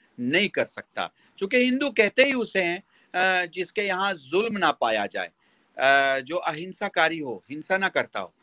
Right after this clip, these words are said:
और, अ, हिंसा में बिलीव ना करता हो। तो जो हिंसा में बिलीव नहीं करता, वो कैसे इस बड़ी हिंसा को देखेगा और चुपचाप हो जाएगा और कुछ नहीं बोलेगा?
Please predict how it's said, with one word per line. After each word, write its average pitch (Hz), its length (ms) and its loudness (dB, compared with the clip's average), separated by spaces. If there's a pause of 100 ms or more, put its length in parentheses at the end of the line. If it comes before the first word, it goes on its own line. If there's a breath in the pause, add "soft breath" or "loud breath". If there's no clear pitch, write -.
(400 soft breath)
और, 160 440 4
अ, 170 220 2
हिंसा 156 360 -2
में 196 200 -4
बिलीव 170 340 -2
ना 135 120 -2
करता 101 320 -8
हो। 85 120 -10 (400 soft breath)
तो 170 120 0
जो 175 260 6
हिंसा 185 360 4
में 254 160 0
बिलीव 160 320 0
नहीं 269 160 0
करता, 196 440 4 (280)
वो 220 120 6
कैसे 247 420 6
इस 240 200 -8
बड़ी 220 220 -4
हिंसा 202 400 0
को 196 360 -2 (280)
देखेगा 190 500 0
और 180 380 2
चुपचाप 175 560 0
हो 170 100 -4
जाएगा 160 360 2
और 165 160 0
कुछ 160 280 -14
नहीं 170 120 -8
बोलेगा? 160 460 2